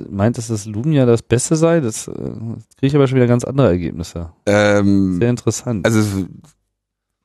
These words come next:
Speaker 2: wahrscheinlich haben sie es, <laughs> Wolfram, hat Apple bei Wolfram Alpha angerufen und hat gesagt, "Ey, ihr habt da irgendwie einen Fehler bei euch im Algorithmus, der sagt irgendwie, der gibt die falsche Antwort." <laughs> Äh, aber gab's auf jeden Fall irgendwie überall, äh, war überall in den Medien.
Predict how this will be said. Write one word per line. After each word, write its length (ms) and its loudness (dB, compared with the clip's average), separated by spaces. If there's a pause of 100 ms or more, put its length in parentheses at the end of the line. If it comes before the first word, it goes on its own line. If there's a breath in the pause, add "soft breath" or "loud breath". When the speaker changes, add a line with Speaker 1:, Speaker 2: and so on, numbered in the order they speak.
(260)
Speaker 2:
wahrscheinlich 400 2
haben 100 2
sie 60 2
es, 180 -2
<laughs> 0 -
Wolfram, 520 2
hat 120 -2
Apple 260 2
bei 220 2
Wolfram 320 0
Alpha 260 0
angerufen 420 -2
und 20 2
hat 100 -2
gesagt, 320 0
"Ey, 220 0 (260 loud breath)
ihr 100 2
habt 120 0
da 60 2
irgendwie 260 2
einen 80 0
Fehler 300 0
bei 80 2
euch 200 2
im 100 -6
Algorithmus, 520 0
der 240 0 (440)
sagt 320 -2
irgendwie, 420 0 (340 soft breath)
der 80 2
gibt 160 0
die 40 0
falsche 300 0
Antwort." 480 0
<laughs> 60 -6 (1300 loud breath)
Äh, 120 2
aber 320 2
gab's 260 0
auf 140 0
jeden 140 2
Fall 200 0
irgendwie 300 2
überall, 720 2
äh, 440 0
war 140 2
überall 240 2
in 80 0
den 60 -2
Medien. 340 -6